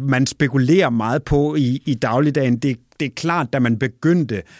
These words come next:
man kunne godt se, der er lidt omkring respekt, og der er nogle af de her kulturelle forskelle, som man hører mellem,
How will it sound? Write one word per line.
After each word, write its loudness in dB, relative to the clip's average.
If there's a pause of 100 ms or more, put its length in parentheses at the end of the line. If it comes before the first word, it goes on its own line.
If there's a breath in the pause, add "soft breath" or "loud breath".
(160 loud breath)
man -4
kunne -4
godt -2
se, 0
der -4
er 0
lidt 0
omkring -2
respekt, -4
og -2 (280 loud breath)
der 0
er 0
nogle 2
af 0
de -2
her -2
kulturelle -2
forskelle, -2
som -4
man -2
hører 0
mellem, -2